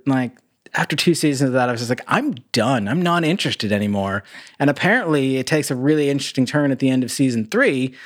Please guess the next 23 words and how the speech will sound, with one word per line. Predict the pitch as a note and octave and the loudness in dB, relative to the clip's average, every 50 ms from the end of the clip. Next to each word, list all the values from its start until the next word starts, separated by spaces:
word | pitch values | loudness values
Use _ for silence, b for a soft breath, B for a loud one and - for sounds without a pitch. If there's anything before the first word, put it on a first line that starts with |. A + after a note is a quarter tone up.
| B B B B B | B B B B B
that | E3+ D#3+ | 0 2
I'm | D#3+ | 2
like, | D#3+ E3 D#3 - | 0 -2 -2 -2
"Well, | F#3+ G3 | 0 0
they | G#3 G3+ | 0 0
could | - - B3+ A#3+ | 2 2 2 2
have | A3+ F#3+ | 2 2
done | F3 G#3 A3 G#3+ G#3 | 2 2 2 2 0
that | G#3 A3+ B3+ A#3+ | 0 0 0 0
in | G3 E3+ | 0 0
season | - - G3+ F#3 D#3+ E3+ E3 E3+ | 2 2 0 2 2 2 2 2
one, | A3+ C#4 A#3 E3+ | 2 2 2 2
and | D3+ D3 C#3 | 2 2 2
that | - - A#3 B3 A3+ | 0 0 0 2 2
would | G3 E3 | 2 2
have | D3+ B2+ | 2 2
been | - C#3 B2 A#2 | 0 0 0 0
interesting. | G#2+ G2+ - - - - A2 G#2+ | -2 -4 -4 -6 -2 -2 -2 0
I | D3 G3+ | 0 -2
would | A#3 B3+ | 0 0
have | A3 G3 | -2 -2
liked | B3 C4+ E4 F3+ D#3+ - | 0 0 2 2 2 2
that." | - G3 F#3+ E3 G3+ D#3 C3 - | 2 2 4 2 0 0 -2 -8